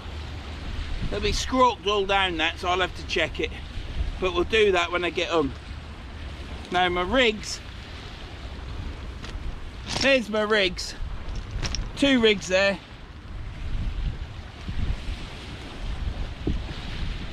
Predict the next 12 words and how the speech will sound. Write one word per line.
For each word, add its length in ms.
I'll 100
take 280
the 80
bait 300
off 240
and 120
I 80
shall 160
just 300
cut 320
that 180
up. 220